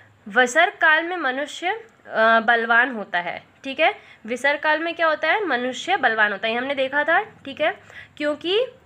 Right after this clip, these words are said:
बलि पुरुष की जठराग्नि, जो डाइजेस्टिव फायर रहता है, वो हेमंत ऋतु में, अ, के कारण अंदर ही रहकर बलवान हो जाता है। देखिए, हमारी जो पेटी गर्मी है, वो पेटी में रहेगी, एक ही जगह रहेगी, तो क्या हो जाएगी,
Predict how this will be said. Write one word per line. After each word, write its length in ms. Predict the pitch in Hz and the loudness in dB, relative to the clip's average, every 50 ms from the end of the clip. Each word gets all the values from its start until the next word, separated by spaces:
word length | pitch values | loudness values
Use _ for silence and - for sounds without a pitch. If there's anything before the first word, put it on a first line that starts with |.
| _ _ _ - 202 | _ _ _ -18 -2
बलि 380 | 196 240 240 240 262 339 415 | 0 0 0 0 0 -4 -6
पुरुष 440 | 440 - 285 262 262 285 294 - - | -4 -4 -6 -6 -4 -6 -6 -8 -12
की 300 | - 269 277 302 381 440 320 | -12 -10 -6 -6 -6 -6 -6
जठराग्नि, 680 | 208 226 226 220 226 233 233 208 196 202 202 220 254 | -2 -2 0 0 0 0 2 2 2 0 -4 -8 -10
जो 120 | 294 294 285 | -8 -6 -2
डाइजेस्टिव 500 | 226 202 185 185 202 214 - - 220 214 | 0 0 0 -2 -6 -12 -8 -8 -8 -4
फायर 380 | - - 220 208 202 202 208 | 0 2 2 2 2 0 -2
रहता 300 | 185 175 165 - - 175 | -4 -6 -8 -6 -6 -6
है, 320 | 185 185 185 196 269 - - - - - - - - 208 | -4 -4 -4 -4 -4 -6 -8 -14 -20 -20 -20 -20 -8 -2
वो 180 | 254 320 403 | 0 0 2
हेमंत 440 | 359 302 254 247 247 254 294 320 320 | 2 0 -2 0 0 0 0 0 -2
ऋतु 260 | 277 269 - 240 226 | -6 -10 -10 -10 -8
में, 360 | 233 220 202 185 185 220 381 | -6 -6 -6 -4 -4 -4 -4
अ, 60 | 480 480 - _ - _ _ 180 | -6 -8 -14 _ -20 _ _ -2
के 400 | 214 214 220 214 240 285 311 311 | 0 0 0 -2 -2 -4 -4 0
कारण 440 | - 226 196 196 208 247 339 415 | 2 2 2 4 2 0 0 -2
अंदर 460 | 392 - - 233 226 240 240 277 311 349 | -2 0 0 0 0 0 0 0 0 0
ही 80 | 359 | 0
रहकर 340 | 302 254 214 - - 240 - | 0 0 0 0 0 -2 0
बलवान 460 | 208 208 190 196 190 190 190 190 202 | 2 0 0 2 2 2 2 2 0
हो 80 | 196 180 | -4 -4
जाता 280 | 175 170 156 - 160 | -4 -4 -4 -4 -6
है। 100 | 160 165 | -8 -8
देखिए, 300 | 175 202 208 214 226 202 | -8 -8 -8 -6 -6 -6
हमारी 440 | 196 190 220 214 214 208 202 233 262 | -6 -6 -2 2 2 2 2 0 -2
जो 120 | 262 302 311 | -6 -8 -6
पेटी 360 | - 254 220 220 254 269 254 | -4 -4 -4 -4 -6 -4 -2
गर्मी 300 | - - 208 214 226 226 | -2 -2 -2 -4 -6 -6
है, 120 | 233 269 | -6 -6
वो 100 | 285 302 | -6 -6
पेटी 420 | 294 - 269 226 233 233 240 277 294 | -8 -6 -6 -6 -6 -6 -6 -4 -2
में 140 | 294 277 | 0 0
रहेगी, 280 | 247 214 190 180 196 269 | 0 0 -4 -4 -6 -8
एक 200 | 370 262 240 233 | -8 -8 -8 -6
ही 100 | 247 247 | -6 -4
जगह 220 | 247 240 233 240 | -4 -2 -2 -2
रहेगी, 340 | 233 220 196 196 190 240 294 | -2 -2 -4 -6 -6 -8 -8
तो 140 | 285 - 262 | -8 -10 -6
क्या 160 | - 277 254 | 0 2 4
हो 100 | 240 214 | 4 4
जाएगी, 320 | 208 202 185 180 175 196 | 2 0 -4 -4 -4 -10